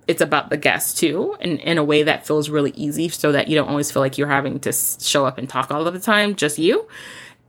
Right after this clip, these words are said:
It's, it's really nice because these are not fifteen-second reels. These are real conversations that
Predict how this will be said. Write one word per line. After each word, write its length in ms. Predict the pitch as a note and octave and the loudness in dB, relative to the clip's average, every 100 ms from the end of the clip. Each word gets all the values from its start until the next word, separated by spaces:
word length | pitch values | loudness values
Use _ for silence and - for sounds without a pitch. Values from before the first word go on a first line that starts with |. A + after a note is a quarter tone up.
| - | 0
It's, 300 | C4 - - _ | 0 -2 -8 _
it's 200 | C#4 C4 | 0 2
really 200 | C4+ C4+ | 2 4
nice 420 | A#3+ B3+ - - - | 6 4 -2 -8 -6
because 360 | F3+ F#3+ E3 | -2 0 0
these 220 | E3 G3 G#3 | 0 0 2
are 120 | F3+ | 2
not 240 | E3+ E3 | 2 2
fifteen-second 1040 | - F3+ - E3+ D#3+ D#3 - D#3 D3+ C3+ - _ _ - | 0 -2 -2 -2 0 0 0 0 0 -2 -6 _ _ -10
reels. 460 | D3 D3+ - - - | -2 0 0 -4 0
These 200 | D3+ D#3 | 2 4
are 560 | C#3+ C#3 - - - - _ _ _ - | 4 4 2 -4 -12 -20 _ _ _ -18
real 480 | D#3 D#3+ D3+ D3+ D3 - _ - | -4 2 2 0 -4 -20 _ -2
conversations 680 | - E3 D3+ D3+ D3 C#3+ | 0 2 2 0 0 -2
that 260 | D3 - - | 0 -4 -6